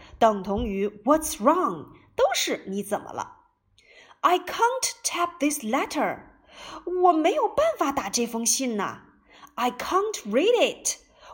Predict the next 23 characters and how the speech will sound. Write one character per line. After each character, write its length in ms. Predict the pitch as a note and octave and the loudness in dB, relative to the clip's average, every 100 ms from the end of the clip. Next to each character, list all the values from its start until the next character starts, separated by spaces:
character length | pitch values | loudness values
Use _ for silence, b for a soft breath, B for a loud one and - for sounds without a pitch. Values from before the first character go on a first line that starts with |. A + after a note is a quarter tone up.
| - | 4
我 120 | F#4 | 4
看 280 | F4 - C#5+ | 4 -2 0
不 140 | B4+ | 2
懂 260 | A#4+ B3+ G3+ | 4 4 2
这 160 | B3+ F4 | -2 0
封 240 | C#4 C4 | 0 0
信。 560 | B3+ C#4 G3+ - - _ _ _ | 0 -2 -4 -10 -20 _ _ _
Why？ 540 | A3+ D4 A4 G4+ A#3+ - B B B | -8 -4 -4 -4 -8 -16 B B B
为 140 | B4+ D5+ | 4 4
什 240 | - C4 | 4 4
么？ 340 | G#3 G#3 - - _ _ _ | 4 -2 -2 -16 _ _ _
The 160 | - A#3+ | -2 -2
boss's 540 | F3+ A#3 - - D#4 | 2 2 2 0 -4
handwriting 1040 | - - C#4+ D4+ A3+ G#3+ D4 D5 - A3+ G3 | -4 -6 -4 -4 -2 -2 -2 -4 -4 -4 -2
is 280 | - G#4+ - | 0 -2 -2
terrible. 840 | - - G#4 D#5 D5 B3 A3+ F#3 F#3+ B B B D#4 | -10 -2 2 8 6 6 2 0 -6 B B B -4
因 140 | C4 C4 | 0 4
为 120 | C4 | 4
老 240 | A3 G#3 | 6 2
板 240 | C4 G#3 F3 | 4 0 0
的 100 | F#3+ | -4
书 280 | - B3+ | -2 -4
写 340 | B3+ - E3+ | -4 -4 -6